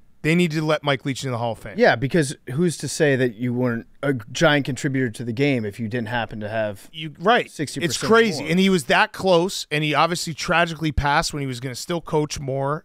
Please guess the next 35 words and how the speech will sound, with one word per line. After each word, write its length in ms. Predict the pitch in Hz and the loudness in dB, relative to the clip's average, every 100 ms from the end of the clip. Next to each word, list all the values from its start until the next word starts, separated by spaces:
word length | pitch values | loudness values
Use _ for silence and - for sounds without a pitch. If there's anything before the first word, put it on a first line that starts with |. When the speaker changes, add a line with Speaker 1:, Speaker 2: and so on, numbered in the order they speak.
| _ | _
Speaker 1:
That's 220 | 135 143 135 | -2 -2 0
Speaker 2:
Mm-hmm. 80 | |
Speaker 1:
crazy. 400 | 185 156 117 101 - | 2 2 0 -10 -4
Speaker 2:
Mm-hmm. 160 | 131 151 | -2 0
Speaker 1:
So 140 | 131 | -2
let 280 | 123 131 170 | -2 0 2
Mike 220 | 170 165 | 0 0
Leach 240 | 160 151 - | -2 -8 -8
in. 160 | 107 - | -14 -4
Speaker 2:
Let 180 | 143 160 | -2 4
Mike 240 | 160 156 | 4 4
Leach 240 | 151 135 147 | 2 2 4
in, 180 | 131 | 4
and 120 | 127 131 | 4 4
then 260 | 123 117 - | 2 0 0
probably 340 | 139 120 120 | 2 2 2
let 240 | 117 113 - - | 2 0 -2 -4
Les 240 | 113 - | -4 -4
Miles 300 | 117 98 98 | -6 -6 -8
in. 160 | 101 - _ | -12 -14 _
Speaker 1:
Yeah. 180 | 147 139 | 0 2
Speaker 2:
And 100 | 175 | 6
also, 400 | 180 180 175 147 - - - | 6 6 6 4 2 -10 0
but 220 | 170 156 127 | 4 4 4
just 240 | 170 - | 2 2
to 40 | |
be 120 | 135 139 | 2 4
Speaker 1:
And 60 | |
also 200 | 175 - 185 | 4 4 0
Speaker 2:
haters, 120 | - | 0
Speaker 1:
figure 220 | 180 165 | 0 4
out 160 | 160 147 | 4 4
how 160 | 151 143 | 2 0
Saban 560 | - 170 156 143 135 | -2 -2 -2 -2 -6
can 380 | - 131 123 | -8 -10 -12